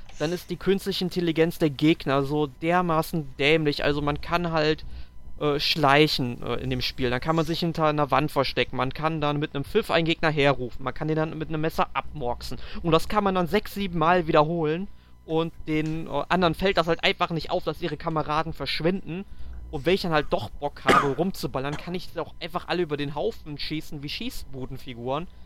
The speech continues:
Man muss halt nur mal aufpassen, wenn da irgendwie ein Wachpersonal rumläuft. Ähm, das sollte man dann doch schon eliminieren, weil sonst rufen die Verstärkungen, die dann doch ein bisschen mehr auf dem Kasten hat, aber auch die kann man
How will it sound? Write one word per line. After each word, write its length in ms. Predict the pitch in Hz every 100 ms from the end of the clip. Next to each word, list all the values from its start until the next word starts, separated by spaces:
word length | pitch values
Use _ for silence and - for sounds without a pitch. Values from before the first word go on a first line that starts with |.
| - -
Man 80 | 165
muss 160 | 202 185
halt 120 | -
nur 120 | 208
mal 100 | 196
aufpassen, 640 | - 196 - 190 - 185
wenn 100 | 180
da 80 | 175
irgendwie 400 | 160 175 170 165
ein 100 | 147
Wachpersonal 840 | 151 - - 190 180 185 175 180 185
rumläuft. 840 | 165 170 190 175 160 170 196 - - - - - - - -
Ähm, 280 | 156 160 151
das 180 | - 165
sollte 240 | 175 190 180
man 320 | 175 165 135
dann 240 | 139 151 -
doch 180 | 175
schon 400 | - - 180 208
eliminieren, 640 | 202 175 185 170 170 185 180
weil 100 | 147
sonst 320 | 151 156 -
rufen 340 | 160 180 175 147
die 360 | 156 160 160 - -
Verstärkungen, 720 | 147 143 - 135 180 196 185
die 60 | 160
dann 120 | 151
doch 120 | 151
ein 80 | 156
bisschen 280 | 147 156 131
mehr 220 | 147 175
auf 140 | 180
dem 100 | 185
Kasten 360 | 165 170 - 156
hat, 140 | 165
aber 160 | - 139
auch 140 | 147
die 160 | - 165
kann 220 | - 135
man 200 | 139 127